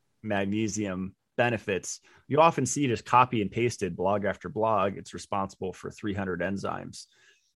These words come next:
But that's just, there's no footnote. It's not referenced. The reason for that is because it's just based on a conversation where some guy said, "Yeah, it's around three hundred enzymes." But as it turns out, it's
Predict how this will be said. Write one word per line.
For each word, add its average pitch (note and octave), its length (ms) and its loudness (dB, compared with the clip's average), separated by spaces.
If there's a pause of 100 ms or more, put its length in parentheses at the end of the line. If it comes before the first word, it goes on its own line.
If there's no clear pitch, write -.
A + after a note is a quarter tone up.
But A2+ 160 2
that's D3+ 260 8
just, - 380 -6 (320)
there's A#2 220 0
no C#3 160 8
footnote. A#2 600 4 (120)
It's F#2+ 160 -10
not A2 200 2
referenced. G#2+ 640 -2 (720)
The A2 80 0
reason A#2+ 280 2
for G#2+ 140 -4
that G2+ 280 4
is G2+ 160 -2
because G#2 380 -2
it's F#2+ 120 -8
just - 340 -4 (800)
based C3 300 4
on A2+ 80 0
a G2+ 80 0
conversation A2+ 1040 0 (120)
where G2+ 500 -2 (420)
some B2 280 2
guy A2 360 6
said, G#2 480 0
"Yeah, G3 220 2
it's E3 100 0
around D3+ 240 2
three C3 180 2
hundred G#2+ 220 4
enzymes." - 560 -6 (640)
But C3+ 100 8
as B2+ 120 6
it B2+ 100 -2
turns C#3+ 300 2
out, B2+ 340 8
it's - 320 -4